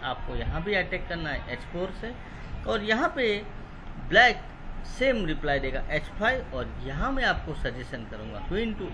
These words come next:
F four, not a queen ए थ्री। थोड़ा सा different होता है, अगर सी फ़ोर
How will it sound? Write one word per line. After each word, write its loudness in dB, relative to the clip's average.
F -2
four, -6
not -2
a -4
queen -4
ए -6
थ्री। -2
थोड़ा 2
सा -2
different 2
होता 2
है, 6
अगर 0
सी -6
फ़ोर 2